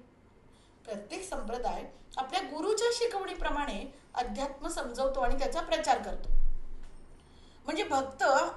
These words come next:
धर्म हा महासागर आणि पंथ म्हणजे त्या समुदायातील एक प्रवाह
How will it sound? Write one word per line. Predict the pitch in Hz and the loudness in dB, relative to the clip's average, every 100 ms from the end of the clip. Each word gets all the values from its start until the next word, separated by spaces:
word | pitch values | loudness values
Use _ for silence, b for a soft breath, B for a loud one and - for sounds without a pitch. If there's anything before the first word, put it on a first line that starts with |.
| - - 247 | -10 -8 0
धर्म | 302 349 | 0 2
हा | 269 285 311 | 0 0 -2
महासागर | 302 240 285 339 254 208 240 | -2 -2 -2 0 0 0 -4
आणि | 269 285 | -4 -4
पंथ | 269 - 330 | -4 -4 -6
म्हणजे | 311 262 208 | -6 -6 -6
त्या | 247 | -4
समुदायातील | 269 262 240 240 240 247 | -4 -4 -2 0 0 -2
एक | 339 - | -10 -4
प्रवाह | 302 262 | -2 -2